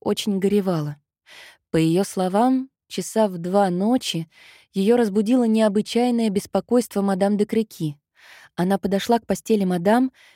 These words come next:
и увидела, что несчастная женщина беспрестанно поднимает и опускает свою исхудавшую руку, жалобно повторяя: «Я не благословила его, когда он оставил меня. Я не благословила его».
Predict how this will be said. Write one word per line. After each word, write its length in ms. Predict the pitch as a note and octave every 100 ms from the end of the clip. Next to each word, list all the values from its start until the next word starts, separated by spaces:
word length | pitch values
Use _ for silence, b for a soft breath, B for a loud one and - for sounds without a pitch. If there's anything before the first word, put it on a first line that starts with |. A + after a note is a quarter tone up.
| b _
и 240 | F#3 F#3
увидела, 480 | F#3 G3 A#3+ G#3+ F#3
что 180 | - F#3+
несчастная 600 | F#3+ - A3 - F3 E3
женщина 640 | G3 B3+ - F#3 E3+ E3 -
беспрестанно 800 | F3 - - F#3+ - A3+ A3+ F3+
поднимает 720 | F3+ F3 F3+ F#3+ A3+ G#3+ - -
и 80 |
опускает 580 | F3+ - F3+ - A3 G#3+
свою 320 | - F3+ G3 -
исхудавшую 720 | - - F#3 G3+ F#3+ - E3+
руку, 420 | F#3+ B3 - E3 B B B -
жалобно 520 | E3+ G3+ A3 G3+ G3+
повторяя: 680 | - - G#3 G3 E3 D#3 - _ b b b b b _ _ -
«Я 320 | A#3+ G3+ G#3
не 140 | G#3+
благословила 760 | G#3+ A3 A3 - A#3+ A3+ G#3+ F#3
его, 380 | F3+ F#3+ G#3+
когда 280 | A3+ G#3+ G3+
он 80 | A3
оставил 460 | A#3+ - B3 A3 G#3
меня. 340 | F#3+ F#3+ E3+ B B B B
Я 300 | A#3 A3+ B3
не 100 | B3+
благословила 680 | B3 A#3 B3+ C#4 C#4 C4 A3
его». 420 | G#3 G3 F#3 E3+